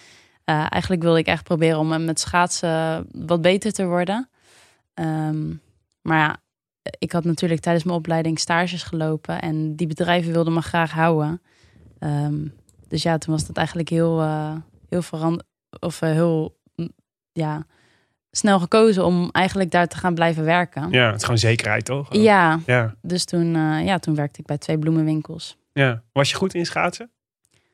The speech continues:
Speaker 1: Ehm, ja. Ik was niet slecht, maar, ehm, ja, ik was ook niet, eh, niet de aller, aller top, zeg maar. En het is in schaatsen gewoon heel moeilijk.
Speaker 2: Ja.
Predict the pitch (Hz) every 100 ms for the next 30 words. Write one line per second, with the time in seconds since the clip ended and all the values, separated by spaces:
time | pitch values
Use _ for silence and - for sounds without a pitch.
0 | _ _ - 254 254 254 247 240 240 233
1 | 233 226 233 220 _ _ _ _ - _
2 | _ _ _ _ _ 160 151 151 156 165
3 | 160 _ _ _ _ _ _ _ _ _
4 | - 170 196 185 185 - 165 165 254 -
5 | - 165 156 151 151 147 147 147 151 151
6 | _ _ _ _ - 143 - 170 170 160
7 | 185 202 202 - 185 175 185 185 180 185
8 | 175 175 170 165 156 - 151 - 147 151
9 | 151 160 165 - 180 208 202 202 - 214
10 | - - 190 180 185 185 190 160 175 -
11 | - _ 120 117 113